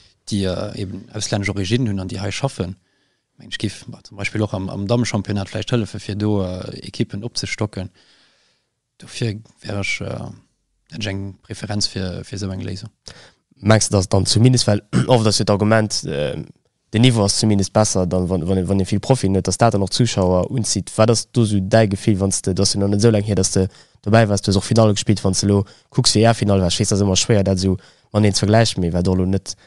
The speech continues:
Speaker 2: zwanzig Jahre her ist, wenn du vergleichst, die Finale, wo dir gespielt hat, und dann die, die lo zum Beispiel guckst.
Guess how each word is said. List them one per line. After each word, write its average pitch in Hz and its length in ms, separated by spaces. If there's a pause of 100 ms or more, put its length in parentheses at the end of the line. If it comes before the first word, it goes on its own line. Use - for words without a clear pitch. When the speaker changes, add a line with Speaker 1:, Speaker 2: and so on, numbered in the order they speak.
(160)
Speaker 2:
zwanzig - 340
Jahre 98 140
her 101 160
ist, - 160
wenn 104 80
du - 40
vergleichst, 101 440
die - 40
Finale, 117 280
wo 107 40
dir 120 120
gespielt 110 320
hat, 101 80
und 98 120
dann 98 220 (140)
die, 101 100
die - 200
lo 110 160
zum 107 180
Beispiel 101 240
guckst. - 300